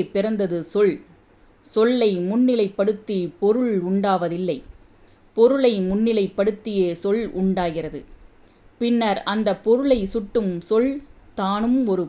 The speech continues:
பொருளாகிறது. பொருளே சொல்லுக்கு மூலம் என்பதனால், எல்லா சொல்லும் பொருள் குறித்தனவே என்று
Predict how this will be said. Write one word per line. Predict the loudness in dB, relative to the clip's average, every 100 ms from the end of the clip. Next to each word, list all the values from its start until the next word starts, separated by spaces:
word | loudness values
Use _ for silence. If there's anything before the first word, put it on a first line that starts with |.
| -2
பொருளாகிறது. | 0 0 0 -2 -6 -8 -10 -16 -20 -20 -20 -20 -20 -20 0
பொருளே | 4 6 6 6 4
சொல்லுக்கு | 2 0 0 -2 -4 -4
மூலம் | 0 2 2 0 0
என்பதனால், | 0 0 -2 -2 -4 -6 -10 -16 -20 -8
எல்லா | -2 0 0 0
சொல்லும் | 0 0 0 2 0 -2 0
பொருள் | 0 2 0
குறித்தனவே | -2 -2 -4 -2 -4 -2 -6 -8 -14 -8
என்று | -2 -2 0